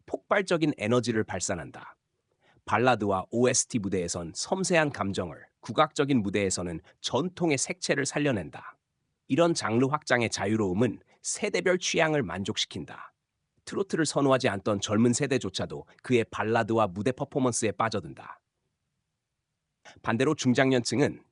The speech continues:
그가 트로트의 가치를 지키며 전통을 계승해 나가는 모습에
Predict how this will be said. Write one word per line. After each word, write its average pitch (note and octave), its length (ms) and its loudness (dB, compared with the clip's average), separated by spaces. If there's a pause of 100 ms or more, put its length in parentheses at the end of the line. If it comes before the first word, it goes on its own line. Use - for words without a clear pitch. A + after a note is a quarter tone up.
(100)
그가 - 200 -2
트로트의 - 500 -4
가치를 B2+ 460 -2
지키며 E2 440 -8 (280)
전통을 C3+ 420 0
계승해 D3 480 0
나가는 B2 320 4
모습에 F#2 480 -4